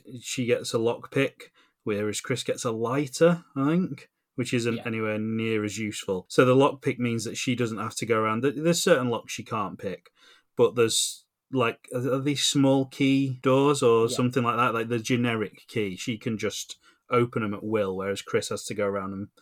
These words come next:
Speaker 1: find a stockpile of keys to get round the mansion. She gets the grenade launcher, which is quite overpowered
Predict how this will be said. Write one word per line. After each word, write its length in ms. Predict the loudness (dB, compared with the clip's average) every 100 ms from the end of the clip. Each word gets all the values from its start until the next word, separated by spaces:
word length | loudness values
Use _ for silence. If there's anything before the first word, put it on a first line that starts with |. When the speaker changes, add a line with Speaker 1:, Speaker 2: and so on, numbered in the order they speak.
| _ _ _
Speaker 1:
find 380 | -2 0 0 -2
a 40 |
stockpile 540 | -4 -4 -6 -6 -4 -4
of 140 | -4
keys 400 | -6 -6 -6 -12
to 100 | -10
get 180 | -10 -6
round 220 | -6 -6
the 60 | -8
mansion. 460 | -8 -10 -10 -12 -10
She 120 | 0
gets 220 | 2 2 2
the 60 |
grenade 400 | 2 2 4 2
launcher, 480 | 0 0 -2 0 0
which 200 | -2 -6
is 220 | -6 -8 -12 -4
quite 240 | -2 -2
overpowered 680 | -2 -4 -4 -2 0 0 -2